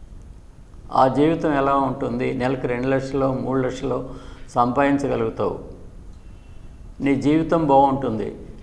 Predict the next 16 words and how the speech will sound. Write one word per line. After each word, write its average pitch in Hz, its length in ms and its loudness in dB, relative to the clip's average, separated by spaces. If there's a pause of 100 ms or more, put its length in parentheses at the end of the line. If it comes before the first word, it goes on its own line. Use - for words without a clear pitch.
నీ 127 100 -2
పిల్లల 156 440 6
జీవితం 156 520 4
బాగుంటుంది. 123 800 2 (400)
అటువంటి 156 460 4
మంచి 151 440 0
జీవితం 165 540 4
కోసం 143 680 2 (720)
ఇవాళ 135 320 4
సాక్రిఫైస్ 123 760 -2
చేయాలి. 107 440 -4 (400)
ఇవాళ 139 320 6
ఉన్నటువంటి 143 580 2
కోరికలు, 143 640 2
వాంఛలు, 135 920 2 (260)
సరదాలు 131 800 4